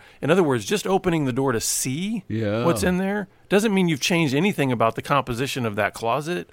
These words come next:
Speaker 1: or about how you're going to interact with the things in that
Speaker 2: Yeah.
Speaker 1: closet.
Speaker 2: Oh, that's
Speaker 1: So
Speaker 2: good.
Speaker 1: repentance is then starting to say, "Okay, now I'm gonna actually engage my will and start bringing those things out." And so for the guy that says, "Hey, I see it, I see what's there,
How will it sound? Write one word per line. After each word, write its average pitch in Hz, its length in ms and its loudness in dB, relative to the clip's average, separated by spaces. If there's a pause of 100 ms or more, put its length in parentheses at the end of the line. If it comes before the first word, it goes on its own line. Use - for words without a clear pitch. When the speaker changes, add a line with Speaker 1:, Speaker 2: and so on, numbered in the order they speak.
(260)
Speaker 1:
or 123 320 2
about 110 320 0
how 123 120 0
you're 117 200 -2
going 113 240 -2
to 104 60 -8
interact 107 420 -2
with 147 160 -2
the - 120 -12
things 117 200 2
in 127 80 2
that 131 100 4
Speaker 2:
Yeah. 120 60 -2
Speaker 1:
closet. 135 340 -2 (100)
Speaker 2:
Oh, 95 180 -4
that's 98 120 0
Speaker 1:
So 156 180 2
Speaker 2:
good. 92 120 -2
Speaker 1:
repentance 147 540 2
is 131 120 0
then 131 160 0
starting 123 320 0
to 113 60 -4
say, 117 200 -2
"Okay, 113 240 -4
now 127 200 2
I'm 131 80 2
gonna 117 120 0
actually 110 300 -4 (300)
engage 117 340 -2
my 101 160 -2
will 117 340 2
and 101 100 -4
start 95 220 -6
bringing 120 420 0
those 107 200 -2
things 98 300 -6
out." 95 340 -2 (400)
And 127 160 -4
so 139 140 0
for 139 120 -6
the 123 80 -2
guy 135 240 6
that - 140 -2
says, 117 300 0
"Hey, 156 120 0
I 131 80 4
see 196 200 -2
it, - 200 -2
I 117 100 -2
see 202 140 -6
what's 165 220 -6
there, 113 300 -2